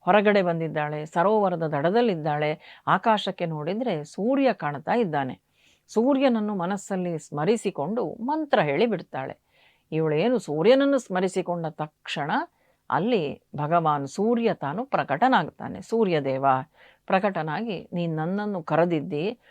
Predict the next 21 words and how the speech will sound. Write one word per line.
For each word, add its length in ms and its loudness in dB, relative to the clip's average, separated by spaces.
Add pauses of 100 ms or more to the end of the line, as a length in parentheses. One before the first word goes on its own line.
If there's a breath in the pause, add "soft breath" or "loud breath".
(140)
ಸೂರ್ಯ 460 0
ದರ್ಶನ 540 -4
ವ್ಯರ್ಥವಾಗಲಿಕ್ಕೆ 1120 0
ಸಾಧ್ಯ 320 -4
ಇಲ್ಲ. 260 -4 (380 soft breath)
ಈಗ 180 4
ನಮ್ಮಿಬ್ಬರ 540 2
ಸಮಾಗಮ 580 -2
ಆಗಬೇಕು, 680 -2
ನಿನಗೆ 280 -6
ಸಂತಾನವನ್ನು 760 2
ಕರುಣಿಸ್ತೇನೆ" 640 -8
ಅಂತ. 240 -8 (380 soft breath)
ಕುಂತಿ 320 0
"ಬೇಡ, 320 8
ಬೇಡ, 400 4
ಬೇಡ, 300 2
ಬೇಡ" 320 4
ಅಂತ 220 0
ಬಹಳಷ್ಟು 600 -2
ಅಂಗಲಾಚುತ್ತಾಳೆ. 1080 0